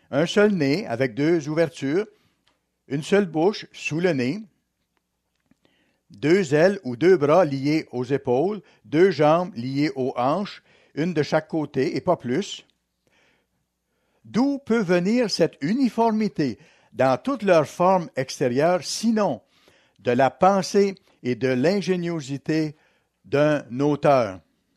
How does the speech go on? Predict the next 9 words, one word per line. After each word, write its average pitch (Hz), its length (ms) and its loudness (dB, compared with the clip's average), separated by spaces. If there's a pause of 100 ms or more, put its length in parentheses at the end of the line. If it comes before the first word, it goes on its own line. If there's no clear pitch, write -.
(3000)
D'où 190 200 -4
vient 247 220 0
le 220 120 2
fait 226 260 -2
que 175 100 -4
tous 208 260 -6
les 196 360 -4
yeux 220 200 -4
de 151 200 -6